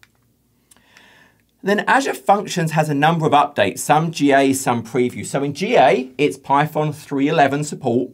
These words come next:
And also for Node dot J S, it now has the V four programming model. So the big deal here is, I mean, there's a better folder structure from an organization perspective, but it has simplified trigger configuration.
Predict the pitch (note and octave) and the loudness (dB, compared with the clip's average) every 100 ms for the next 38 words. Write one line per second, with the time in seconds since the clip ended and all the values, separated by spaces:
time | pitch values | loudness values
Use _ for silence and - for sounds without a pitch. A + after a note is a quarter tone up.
0 | _ _ _ _ _ _ _ _ - C#3 | _ _ _ _ _ _ _ _ -12 -4
1 | D3+ F#3+ E3+ D#3+ C#3 C3 D#3 G3 - B2 | -2 0 -2 -2 -4 0 0 0 -2 -6
2 | - - A#2 F#3 C3+ B2 - - - - | -6 -4 0 4 4 2 -4 -18 -20 -10
3 | C3+ C#3 D3+ D3+ D3+ B2+ B2 G#2+ A2 C#3+ | -2 0 0 0 -2 -2 -4 -4 0 0
4 | D#3 D3+ - C#3+ B2 B2 - - _ B2 | 0 -8 -6 2 4 4 2 -6 _ -2
5 | A#2+ A#2 G#2+ G2+ G2+ G#2+ - - - _ | 0 0 0 -2 -2 -2 -4 -12 -20 _
6 | _ _ _ - D3+ - F#3+ F#3 D#3+ - | _ _ _ -6 -2 -2 0 2 2 2
7 | G3+ G3 C3+ B2 - - C3 B2 - D3 | 4 4 4 2 -2 -12 -12 -12 -8 -2
8 | D3+ D3+ F#3+ - - D3+ E3 D3+ C3+ - | -2 2 0 0 2 2 4 2 0 2
9 | B2+ - B2+ C3 B2 B2 A#2 G#2+ E3 A#3+ | 0 -2 -8 -2 0 2 0 0 0 0
10 | - C#3+ A2+ - A#2 - G2+ G#2+ A2+ - | -2 -6 -8 -4 -4 -4 -6 -6 -6 -18
11 | _ _ - C#3+ - D3 C#3 - E3+ D#3 | _ _ -2 -2 -2 -2 -2 -2 -8 -8
12 | C#3+ B2+ D3+ - - - F3+ F3+ F3+ E3+ | -4 -2 -2 -4 -12 -2 0 0 -2 -6
13 | D#3+ E3 D#3+ D#3 D#3 - D#3 D#3+ D#3+ | -8 -8 -2 0 0 -6 -6 -6 -8